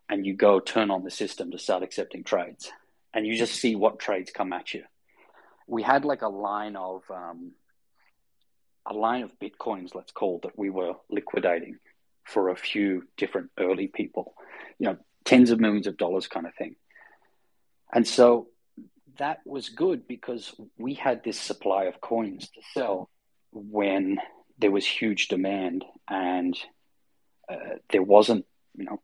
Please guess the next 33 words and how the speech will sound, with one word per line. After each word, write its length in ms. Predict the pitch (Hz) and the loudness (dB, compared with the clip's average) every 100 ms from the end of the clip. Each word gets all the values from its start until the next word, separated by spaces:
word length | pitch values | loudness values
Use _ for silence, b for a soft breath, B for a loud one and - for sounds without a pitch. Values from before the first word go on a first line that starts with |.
| _ | _
that 180 | 98 - - | 2 2 -2
many 240 | 101 101 | -4 -4
coins 480 | 98 110 104 98 98 | 0 2 2 0 -4
being 240 | 95 92 | -6 -6
sold. 320 | - 127 101 B B - | -6 -6 -6 B B 2
Well, 160 | 117 B B B | 2 B B B
it 60 | - | -2
was 120 | 117 | 0
difficult 380 | - 143 160 127 | 2 2 0 -4
to 80 | 117 | -6
get 120 | 107 | -6
access 400 | 107 - 107 92 | -6 -6 -8 -8
to 100 | 98 | -10
exchanges 600 | 90 - 98 98 95 - | -10 -8 -8 -6 -8 -10
back 200 | - 90 - | -10 -10 -8
then 160 | 85 85 | -10 -12
because 280 | - 107 - | -4 -2 -2
of 100 | - | -2
the 80 | 90 | -2
demand, 420 | 92 92 82 - - _ _ _ _ _ - | 0 0 0 -6 -16 _ _ _ _ _ -4
and 120 | 98 | -2
because 280 | 95 107 - | 0 0 0
these 200 | 95 98 | -4 -4
exchanges 580 | - - 92 90 87 | -4 0 0 0 -4
just 240 | - - - | -4 -4 -4
weren't 180 | 90 - | -4 0
ready. 320 | - - - _ _ _ _ _ _ | 0 0 -14 _ _ _ _ _ _
So 360 | - 113 107 101 B B B B B B _ | 4 8 8 6 B B B B B B _
we 140 | 123 | -6
had 160 | 104 139 | 0 0
all 100 | 165 | 0
these 200 | 123 110 | -4 -10
coins, 680 | - 147 143 110 107 - - | -6 -2 -2 -2 -6 -10 -20